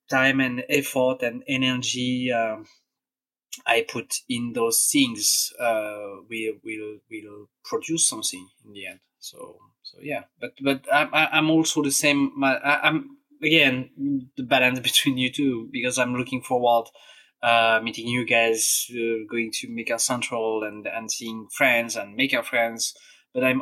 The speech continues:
I, I, as you said, Raz, but I'm also like Jan. I'm, I mean, I don't want to get disappointed if it get cancelled. So I'm, I'm torn between these two, two ideas of having something to look forward to, and, and not being, no, not getting too excited about it,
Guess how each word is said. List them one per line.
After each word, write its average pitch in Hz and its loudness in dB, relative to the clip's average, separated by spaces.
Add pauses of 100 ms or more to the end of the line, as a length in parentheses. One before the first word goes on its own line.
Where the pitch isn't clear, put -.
I, 131 2
I, 123 -2
as 113 -6
you 120 -8
said, 131 2
Raz, 120 2
but 120 -4
I'm 120 0
also 131 0
like 123 0
Jan. 160 2
I'm, 117 -2
I 123 -6
mean, 123 -6
I 120 2
don't 123 -2
want 127 -2
to 135 -12
get 135 0
disappointed 135 -2
if 113 -6
it - -20
get 110 -6
cancelled. 120 -2 (420)
So 120 -2
I'm, 120 0
I'm 120 -4
torn 131 0
between 123 -8
these 117 -12
two, 127 -4
two 135 0
ideas 120 -2
of 110 -6 (120)
having 120 -4
something - -6
to - -18
look 165 2
forward 120 0
to, 120 -2 (520)
and, 113 -2
and 117 -4
not 117 -2
being, 117 -4 (600)
no, 113 0
not 117 -6 (160)
getting 131 2
too 135 -4
excited 120 -4
about 101 -6
it, 123 -4